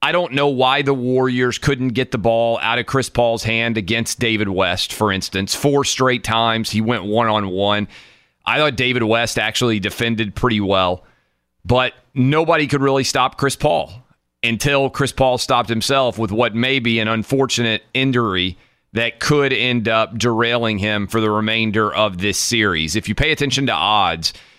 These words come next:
the odds markets have moved in a big way toward the Golden State Warriors. The Warriors now an eleven-point favorite on, uh, Saturday night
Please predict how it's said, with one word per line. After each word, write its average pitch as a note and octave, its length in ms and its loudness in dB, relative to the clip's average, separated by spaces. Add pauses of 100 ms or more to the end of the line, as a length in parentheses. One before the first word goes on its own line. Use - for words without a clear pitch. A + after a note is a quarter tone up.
(260)
the A#2 160 2
odds B2 260 0
markets B2 400 0
have A2+ 160 -2
moved A2+ 340 0
in G#2+ 80 0
a G#2 60 -2
big A2 280 -2
way G#2+ 360 2
toward A2+ 320 0
the G#2+ 80 -2
Golden A2 320 0
State G#2 300 0
Warriors. G2+ 580 -2
The A2 100 2
Warriors A#2 540 0
now A2 240 0
an G#2 80 0
eleven-point A#2 960 -2
favorite F#2+ 640 -2
on, G2+ 540 0 (400)
uh, F#2+ 380 2
Saturday B2 540 0
night G2+ 300 -2